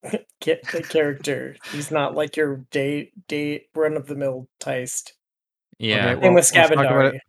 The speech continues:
Speaker 3: Let's talk about his brother, the old one. Uh, the dude was fighting, like,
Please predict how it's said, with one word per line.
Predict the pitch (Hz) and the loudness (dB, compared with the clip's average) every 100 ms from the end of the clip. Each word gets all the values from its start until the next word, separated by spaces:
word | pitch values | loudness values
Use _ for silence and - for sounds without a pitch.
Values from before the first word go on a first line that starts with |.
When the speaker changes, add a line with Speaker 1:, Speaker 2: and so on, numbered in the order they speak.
| _ _ _ _ _ - | _ _ _ _ _ -6
Speaker 3:
Let's | 123 | -4
talk | 135 131 | -2 0
about | 127 | 0
his | 110 | -2
brother, | 101 120 123 107 95 - | 0 0 2 0 -4 -10
the | - 113 | -10 -8
old | 110 123 117 | -4 -4 -4
one. | 98 90 90 - - _ _ - | -6 -8 -10 -18 -20 _ _ -10
Uh, | 113 101 - _ | -6 -4 -6 _
the | 110 127 | -8 -8
dude | 123 135 123 | -4 -4 -2
was | 120 117 | -4 -6
fighting, | - - 123 123 117 120 113 110 | -14 -4 -2 -2 -4 -8 -8 -8
like, | 104 107 107 98 | -6 -4 -4 -8